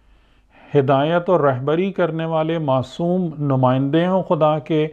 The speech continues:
تو ان کی بنا پر خود ہمارے اوپر، یعنی اس تحفے کے وصول کرنے والوں پر ایک رسپانسبلٹی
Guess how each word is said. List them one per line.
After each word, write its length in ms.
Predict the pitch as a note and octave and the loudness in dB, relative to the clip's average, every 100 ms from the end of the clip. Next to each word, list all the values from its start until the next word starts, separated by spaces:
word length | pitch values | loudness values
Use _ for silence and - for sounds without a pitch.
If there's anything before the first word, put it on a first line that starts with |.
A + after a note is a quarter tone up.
| - _ _ _ - _ _ | -8 _ _ _ -20 _ _
تو 240 | B3 A3 - | 2 2 2
ان 320 | F#3+ F#3+ F#3+ | 0 2 -2
کی 340 | F3+ B3 B3 B3 C#3+ | -4 0 2 2 0
بنا 480 | B2 C#3 D#3 G3+ A3+ A3+ - | 2 2 2 2 2 0 2
پر 260 | G#3+ A3 G#3+ - | 4 2 -2 -10
خود 360 | - - B3+ G#3 - | -10 -2 0 0 0
ہمارے 580 | D#3 C#3 C3+ D3+ G3+ G#3+ | 0 2 2 4 4 2
اوپر، 520 | E3+ E3 E3 F3+ D3+ | 2 -2 2 4 4
یعنی 300 | C3+ D#3 F#3 F#3+ | 2 0 -2 -2
اس 260 | G3+ G3 - | -4 -4 -4
تحفے 680 | - D3 C3+ C3 G3 G3 | 4 4 4 -2 -2 -2
کے 340 | G3 - G3+ G#3 | -2 0 4 4
وصول 680 | F3 C#3+ - - F3 G#3+ A#3+ | 2 -2 -4 -4 -2 0 0
کرنے 560 | G#3+ E3+ D3+ D#3+ F3+ F#3+ D3+ | 2 2 2 0 -2 -2 2
والوں 440 | C#3 C#3 E3 G3 | 2 4 2 0
پر 280 | G3 A3 A#3 | 0 2 4
ایک 320 | A3 A3+ G#3+ | 4 4 4
رسپانسبلٹی 1120 | F3+ - F#3 E3 D#3+ D3+ D#3 D#3 D3 F#3+ G#3+ | 2 2 0 -2 -2 -2 -2 -2 -2 -4 -4